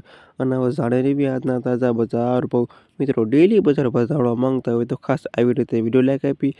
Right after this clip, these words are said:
અને ચેનલને સબસ્ક્રાઇબ કરી અને પાછળ રહેલી ઘંટીને all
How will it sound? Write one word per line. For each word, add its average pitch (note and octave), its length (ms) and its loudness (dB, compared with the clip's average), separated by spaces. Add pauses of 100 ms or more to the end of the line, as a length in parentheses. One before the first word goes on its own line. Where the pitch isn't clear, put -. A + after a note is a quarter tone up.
(320)
અને A#2+ 120 2
ચેનલને A#2+ 400 0
સબસ્ક્રાઇબ C3+ 480 -2
કરી C3+ 220 0
અને B2+ 240 0
પાછળ C#3+ 340 -2
રહેલી A#2+ 320 0
ઘંટીને B2 520 -2
all C#3+ 200 0